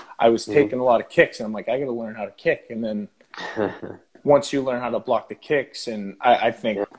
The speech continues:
Speaker 1: the Muay Thai is probably the best stand-up, um,
Speaker 2: Yeah.
Speaker 1: combination as far as, uh,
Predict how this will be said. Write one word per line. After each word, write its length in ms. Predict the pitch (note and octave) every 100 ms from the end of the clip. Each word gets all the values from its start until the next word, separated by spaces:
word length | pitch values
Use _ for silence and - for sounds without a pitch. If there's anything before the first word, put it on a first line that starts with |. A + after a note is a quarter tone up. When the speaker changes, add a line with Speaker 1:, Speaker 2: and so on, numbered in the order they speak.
| _ _ -
Speaker 1:
the 80 | A#2+
Muay 260 | A#2+ A#2
Thai 220 | - A#2 A2+
is 100 | -
probably 360 | A#2+ A2 G#2+
the 140 | G2 G#2
best 360 | G#2+ G2+ -
stand-up, 600 | - G#2 G#2 G#2 G2+ _ _ - -
um, 500 | G#3 G3+ F#3+ F#2 F#2+ _ - _ _ _ -
Speaker 2:
Yeah. 280 | G2+ G2+ G2 _
Speaker 1:
combination 880 | - D#3 B2+ B2 B2 B2 - G#2 G#2 - -
as 160 | A#2
far 340 | - A2+ G#2 G2
as, 240 | G2+ G2
uh, 320 | G#2 G2+ G2